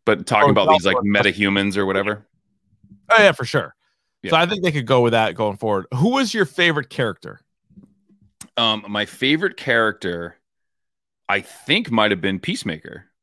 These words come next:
Speaker 1: But looking at the list, I mean, there were so many good, um,
Speaker 2: All right, let's do a quick hit. Let's just do quick hitters on these. Be
Speaker 1: Yeah.
Speaker 2: like, liked, disliked, didn't care.
Speaker 1: Yeah.
Speaker 2: Uh, Har-, Harley Quinn.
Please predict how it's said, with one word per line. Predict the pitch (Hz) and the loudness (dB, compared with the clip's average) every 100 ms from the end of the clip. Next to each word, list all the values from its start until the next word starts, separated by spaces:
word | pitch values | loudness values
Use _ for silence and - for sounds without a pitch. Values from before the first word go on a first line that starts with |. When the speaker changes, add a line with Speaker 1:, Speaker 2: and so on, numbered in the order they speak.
| _ | _
Speaker 1:
But | 95 98 | -4 -4
looking | 117 135 156 139 | 2 0 2 -2
at | 117 | -2
the | 101 | -4
list, | 107 143 117 104 - - | 0 2 2 0 -6 -4
I | |
mean, | 117 104 | -2 0
there | 120 | 0
were | 110 | 0
so | - 139 | -2 -2
many | 139 135 | -2 -2
good, | 117 117 110 104 101 95 _ _ _ _ _ _ _ _ - | -4 0 0 0 -2 -8 _ _ _ _ _ _ _ _ -4
um, | 95 90 87 87 87 - _ _ _ - | -2 -2 -4 -8 -12 -18 _ _ _ 0
Speaker 2:
All | 214 | 2
right, | |
let's | 185 | 4
do | 311 | 2
a | |
quick | - 247 - | 4 0 0
hit. | - | 0
Let's | 190 - | 0 -2
just | 214 | -6
do | 240 | -4
quick | - 190 | -2 0
hitters | 156 104 98 | 0 -2 -2
on | 98 | -4
these. | 85 82 | -6 -4
Be | 120 | 0
Speaker 1:
Yeah. | 110 | 2
Speaker 2:
like, | 123 - _ | 2 -4 _
liked, | 180 202 - 143 | -4 -4 -6 0
disliked, | 185 156 180 147 | 0 4 2 2
didn't | 147 127 | -2 -4
care. | - 87 62 - _ _ _ _ - | -8 -10 -12 -20 _ _ _ _ 0
Speaker 1:
Yeah. | 110 | 2
Speaker 2:
Uh, | 127 - - | 4 0 -4
Har-, | 220 208 | -8 -6
Harley | - 226 247 | 2 4 4
Quinn. | 202 - 117 80 | -2 -8 -10 -10